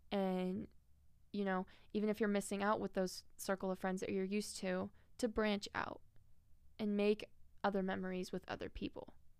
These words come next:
I know that whole entire last section that I just said was kinda messy. Like, I totally just put in, like, three different messages in there. But <laughs> my main point is,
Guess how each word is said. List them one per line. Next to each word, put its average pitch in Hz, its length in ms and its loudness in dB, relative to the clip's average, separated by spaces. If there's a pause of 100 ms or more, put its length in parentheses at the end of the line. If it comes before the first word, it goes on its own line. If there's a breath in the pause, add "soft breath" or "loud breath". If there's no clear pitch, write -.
(1500)
I 202 80 4
know 196 220 4
that 190 200 4
whole 190 320 -4
entire 202 300 -4
last - 240 -2
section - 320 -6
that - 140 -4
I - 60 -4
just - 200 -6
said - 160 -8
was 202 140 -6
kinda 185 220 -2
messy. 185 360 -4
Like, 196 140 -2
I 190 60 0
totally 196 480 2
just 190 280 -2
put 190 180 -2
in, 185 160 -2
like, 185 180 -2 (440)
three 190 280 -2
different - 280 -4
messages - 460 -4
in - 120 -8
there. - 320 -4
But 196 360 6
<laughs> - 1700 -4
my 233 200 6
main 233 280 4
point 208 340 0
is, 185 460 0